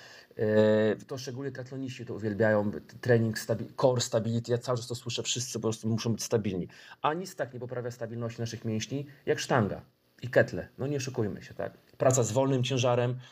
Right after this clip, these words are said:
która naprawdę w doskonały sposób te mięśnie głębokie będzie stymulować. Oczywiście to możemy wspierać prostymi elementami, czy na piłce, czy na bosu, tak?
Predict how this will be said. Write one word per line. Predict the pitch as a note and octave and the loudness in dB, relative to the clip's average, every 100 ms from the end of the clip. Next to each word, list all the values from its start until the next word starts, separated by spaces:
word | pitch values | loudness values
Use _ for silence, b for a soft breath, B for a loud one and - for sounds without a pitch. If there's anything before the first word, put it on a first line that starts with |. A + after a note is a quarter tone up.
| B | B
która | - A#2 B2 | -8 0 0
naprawdę | A#2 B2 B2 B2 B2 B2+ B B | 2 2 2 4 2 0 B B
w | - | -4
doskonały | C3 B2+ C3+ A#2+ A#2+ | -2 0 0 4 2
sposób | - A#2 A#2+ A#2+ - _ - | 2 -2 -2 -6 -10 _ 0
te | B2 B2 B2+ | 2 4 4
mięśnie | A#2+ A#2+ - | 2 2 0
głębokie | A2+ A2+ G#2+ A2+ | 0 0 0 0
będzie | A2 A2 A2 | -2 0 -2
stymulować. | - G#2+ G2 A2 - B - | -2 0 2 0 -4 B -4
Oczywiście | - G3+ G#3+ E3 | 0 2 2 2
to | E3 | 2
możemy | C#3+ D#3 C3+ | 2 2 0
wspierać | C3 C#3 B2 | 2 2 2
prostymi | B2+ A#2+ C3 A#2+ | -2 -4 -2 0
elementami, | A#2 A#2 A#2+ A2 G#2+ B B B | 2 0 0 0 -2 B B B
czy | A#2+ | 2
na | A#2 | 2
piłce, | B2 A#2 | 0 -4
czy | A#2 B2 | -2 0
na | F3+ | 4
bosu, | G3+ B2+ | 4 2
tak? | A2+ C3 C3+ | 0 0 0